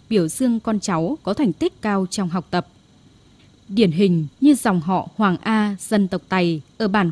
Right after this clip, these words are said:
Khuổi Vèng, xã Vĩnh Yên, có ba mươi hộ với một trăm bốn mươi khẩu. Từ xa xưa,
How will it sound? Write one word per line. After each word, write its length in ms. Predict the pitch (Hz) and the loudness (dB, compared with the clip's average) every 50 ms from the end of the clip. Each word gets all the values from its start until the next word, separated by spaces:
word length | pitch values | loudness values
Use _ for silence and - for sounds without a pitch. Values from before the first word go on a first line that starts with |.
| - - | 0 0
Khuổi 120 | 214 175 | -2 -2
Vèng, 360 | 143 - 185 180 175 165 156 139 | 0 0 0 0 0 0 -2 -4
xã 200 | - - - - | -8 -8 -8 -8
Vĩnh 180 | 220 - 208 - - | -6 -6 -6 -6 -2
Yên, 320 | 233 220 208 202 196 190 175 - - - - - _ - | 0 2 2 4 2 2 -2 -6 -12 -20 -20 -20 _ -2
có 140 | - 208 262 | 0 0 0
ba 200 | - 240 285 277 | 0 2 4 4
mươi 140 | 262 269 220 | 4 4 4
hộ 260 | - 233 208 180 - - - _ - | 2 0 0 0 0 -2 -8 _ -6
với 140 | - 185 180 | -2 0 0
một 300 | 196 247 294 202 165 - | 0 2 2 0 0 -2
trăm 260 | - 247 233 220 214 | -2 -2 0 0 0
bốn 200 | 185 180 170 175 | 0 0 0 0
mươi 80 | 214 233 | -2 -2
khẩu. 340 | - - 208 185 160 143 - - _ _ _ _ _ _ - _ _ _ _ _ _ - | -2 -2 -2 -2 -2 -2 -6 -10 _ _ _ _ _ _ -20 _ _ _ _ _ _ 0
Từ 140 | 233 208 | 0 0
xa 200 | 175 - - 214 | 2 0 -2 -4
xưa, 400 | 196 - - 226 214 208 196 190 | -4 -4 -2 -2 0 0 0 -2